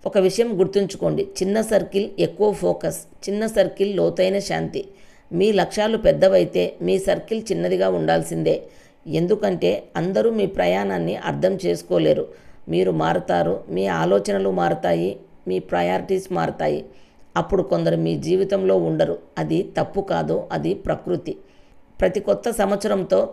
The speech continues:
కొన్ని పాత బంధాలు పడిపోవడం సహజం. వాటిని లాగిపెట్టి ఉంచకండి. రెండు వేల ఇరవై ఆరులో మీతో మీరు ఉండడం నేర్చుకోండి. మీతో మీరు స్నేహం చేయండి. మీతో మీరు కూర్చొని ఏమీ చేయకుండా ఉండగలగడం, అది చాలా గొప్ప స్థాయి.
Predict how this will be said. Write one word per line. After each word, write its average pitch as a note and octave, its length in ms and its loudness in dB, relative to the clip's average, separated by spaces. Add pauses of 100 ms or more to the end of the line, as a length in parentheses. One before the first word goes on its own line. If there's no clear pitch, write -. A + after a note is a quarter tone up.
(120)
కొన్ని F#3 200 0
పాత F#3 340 0
బంధాలు F#3 420 2
పడిపోవడం F3+ 600 0
సహజం. D#3+ 440 -2 (440)
వాటిని F3 420 0
లాగిపెట్టి F#3+ 600 0
ఉంచకండి. D#3 680 -2 (120)
రెండు F#3+ 260 0
వేల G#3 180 4
ఇరవై G3+ 380 4
ఆరులో E3+ 380 0 (380)
మీతో G3+ 340 0
మీరు G3+ 280 2
ఉండడం F#3 460 2
నేర్చుకోండి. - 600 -2 (120)
మీతో G3 360 0
మీరు G3 360 2
స్నేహం F#3 480 -2
చేయండి. E3 420 0 (320)
మీతో G3+ 360 0
మీరు G3+ 240 2
కూర్చొని F#3+ 680 -2
ఏమీ G3+ 380 0
చేయకుండా F#3+ 460 2
ఉండగలగడం, F#2 720 0 (360)
అది F3 200 0 (100)
చాలా E3 180 0
గొప్ప E3+ 360 -2
స్థాయి. E3 520 -2